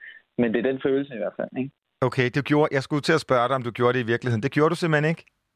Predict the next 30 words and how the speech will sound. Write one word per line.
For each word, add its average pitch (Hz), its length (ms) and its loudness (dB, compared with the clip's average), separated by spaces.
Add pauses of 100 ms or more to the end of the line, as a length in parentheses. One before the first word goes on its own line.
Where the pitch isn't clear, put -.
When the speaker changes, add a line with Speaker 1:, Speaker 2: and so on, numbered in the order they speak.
(640)
Speaker 1:
Nej, 143 80 -2
jeg 143 100 -4
tror 156 140 -2
selv 127 220 -4
ikke. 117 140 -2
Altså, 139 160 -2
det, 165 100 -6
det 190 80 0
er 185 40 -4
sgu 185 120 -10
nok 190 200 0
der, 190 120 0
jeg 160 160 2
ligesom 165 260 -8
hellere, 156 460 2
øh, 123 160 2 (220)
prøver 139 260 2 (400)
at, 110 40 4
at 107 80 0
gå 120 140 -2
i 117 40 -2
studiet 120 340 0
og 101 40 -4
skrive 120 360 2
en, 104 160 -6
øh, 104 300 -6
en 113 100 -4
sang 113 260 -4
om 104 120 -2
det. 101 100 -8